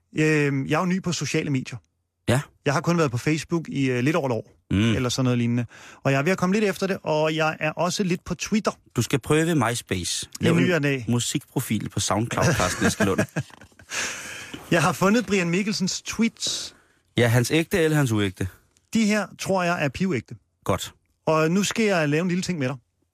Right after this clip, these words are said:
Speaker 2: Yes.
Speaker 1: Og du skal gætte, om den tweet, jeg læser op, er Brian Mikkelsens
Speaker 2: Ja.
Speaker 1: tweet,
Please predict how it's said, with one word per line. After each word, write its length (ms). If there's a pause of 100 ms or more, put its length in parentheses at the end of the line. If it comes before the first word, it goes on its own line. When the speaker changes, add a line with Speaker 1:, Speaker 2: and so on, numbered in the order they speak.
(100)
Speaker 2:
Yes. 260
Speaker 1:
Og 140
du 80
skal 180
gætte, 380 (140)
om 140
den 220
tweet, 440
jeg 100
læser 240
op, 220 (280)
er 120
Brian 280
Mikkelsens 680 (180)
Speaker 2:
Ja. 120
Speaker 1:
tweet, 400